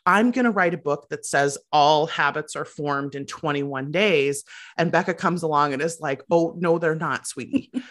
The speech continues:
Speaker 1: Like, that just does, that's not the truth. So it is true for some people, absolutely, but it's not true for everyone. And this is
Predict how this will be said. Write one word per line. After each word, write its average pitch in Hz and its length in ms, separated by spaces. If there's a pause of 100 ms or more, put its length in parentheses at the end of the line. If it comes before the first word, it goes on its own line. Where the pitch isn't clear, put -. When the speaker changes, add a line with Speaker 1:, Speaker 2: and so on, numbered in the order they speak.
(140)
Speaker 1:
Like, 160 260
that 156 300
just 170 280
does, 151 280
that's 165 300
not 151 240
the 151 80
truth. - 420 (440)
So 170 280
it 214 140
is 220 320
true 202 340
for 165 280
some 165 340
people, 202 640
absolutely, 160 800
but 170 180
it's 165 220
not 156 300
true 175 180
for - 220
everyone. 151 500
And 165 160
this 170 160
is - 180